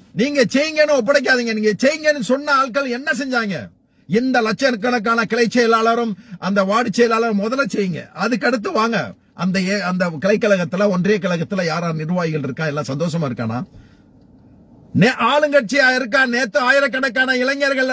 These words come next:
சேலத்துல இருந்து போய் சேர்றான். நூத்துக்கணக்கான இளைஞர்கள் ஓமலூர்ல இருந்து போய் ரெண்டு நாளைக்கு சேர்றான். எப்படிங்க சேர்றான்? இன்னும் பல இடத்துல கொ-, பல இடத்துல வந்து அழைக்கவே இல்லைங்க.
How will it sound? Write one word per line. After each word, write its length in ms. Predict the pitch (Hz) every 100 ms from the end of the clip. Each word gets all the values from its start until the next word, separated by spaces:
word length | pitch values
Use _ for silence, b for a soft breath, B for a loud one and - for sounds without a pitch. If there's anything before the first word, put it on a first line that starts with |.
| 254 233 220 -
சேலத்துல 400 | 277 294 214 269
இருந்து 220 | 262 247
போய் 140 | 262 220
சேர்றான். 420 | 262 269 240 151 - _ _ _ _ -
நூத்துக்கணக்கான 640 | 269 226 277 269 247 262
இளைஞர்கள் 520 | 254 247 285 294 277 269
ஓமலூர்ல 600 | 247 285 302 294 285 277
இருந்து 240 | 269 277
போய் 160 | 247 277
ரெண்டு 200 | 254 262
நாளைக்கு 220 | 277 254
சேர்றான். 360 | 220 254 269 233
எப்படிங்க 280 | 208 427 381
சேர்றான்? 420 | 226 220 208 247 220 - _ _ _ _ _ _ _ _ _ _ _ - - - - - - - - - - - - - - - - - - -
இன்னும் 500 | 131 240 381 440 240 -
பல 320 | 247 294 294
இடத்துல 260 | 294 294 285
கொ-, 180 | 254 196
பல 220 | 226 294
இடத்துல 400 | 285 285 262 302
வந்து 580 | 269 269 247 247 254 - b b
அழைக்கவே 500 | 165 294 - 320 302 -
இல்லைங்க. 340 | 196 147 147